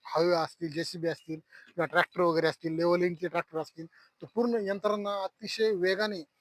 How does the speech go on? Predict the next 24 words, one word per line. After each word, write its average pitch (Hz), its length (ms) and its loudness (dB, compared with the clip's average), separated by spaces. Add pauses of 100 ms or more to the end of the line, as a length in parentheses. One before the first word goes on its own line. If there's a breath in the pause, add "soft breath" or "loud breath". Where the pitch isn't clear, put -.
(220 soft breath)
ह्या 170 120 6
परिसरामध्ये 170 720 2
मित्रांनो, 170 600 -4 (100)
अ, 156 260 -8 (140)
चालवून 170 300 6 (420 soft breath)
हे 202 200 6
काम 190 300 6
मित्रांनो 180 560 0
जवळपास 190 760 2 (760)
एक 202 220 8
महिन्याचं 190 460 4
काम 185 200 2
मित्रांनो 170 420 -2
ह्यांनी 170 320 -6 (400 soft breath)
आठ 165 140 6 (140)
ते 175 60 2
दहा 160 260 2
दिवसामध्ये 165 560 0 (440)
कंप्लीट 170 280 2
केले. 156 240 2
कारण 160 280 2
की 170 120 -8
मानलं 175 280 0
पाहिजे, 185 320 -2